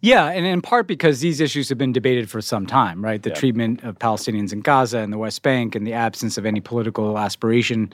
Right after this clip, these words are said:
Speaker 1: The, the, the, the only thing I can think about from a hopeful note is i-, if you could get to a place with whatever military o-, operation takes place, um, you would hope that on the back end of that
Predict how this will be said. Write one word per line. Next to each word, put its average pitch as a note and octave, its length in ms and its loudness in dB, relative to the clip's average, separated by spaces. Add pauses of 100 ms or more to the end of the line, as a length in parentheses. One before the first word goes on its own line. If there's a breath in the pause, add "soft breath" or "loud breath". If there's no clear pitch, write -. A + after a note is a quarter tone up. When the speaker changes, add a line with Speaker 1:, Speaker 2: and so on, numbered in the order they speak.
(360 loud breath)
Speaker 1:
The, A2+ 260 -2
the, A#2 320 2
the, B2 500 -2 (380 loud breath)
the - 140 6
only G#3 340 8
thing E3 220 2
I D3 100 4
can C3 160 -4
think B2+ 180 -2
about A2 320 -4
from A2+ 140 -4
a G2+ 60 -6
hopeful A#2+ 280 -6
note A2 320 -4
is G#2+ 460 -6 (460 soft breath)
i-, - 40 -8
if C3 220 0
you D3+ 100 4
could D3 160 6
get E3+ 220 4
to E3+ 140 4
a D#3 40 4
place - 540 -4 (340)
with B2 560 -2
whatever C#3 320 4
military B2+ 520 2
o-, A2 80 -8 (420)
operation A#2+ 540 0
takes G#2+ 200 -4
place, G#2 460 -6 (800 loud breath)
um, A#2 260 4 (140)
you C#3 180 4
would D3 140 8
hope D#3+ 440 4 (600)
that A#2+ 480 0
on C3 120 0
the B2+ 60 2
back B2+ 300 2
end B2+ 140 0
of A2 80 -2
that A2 320 -2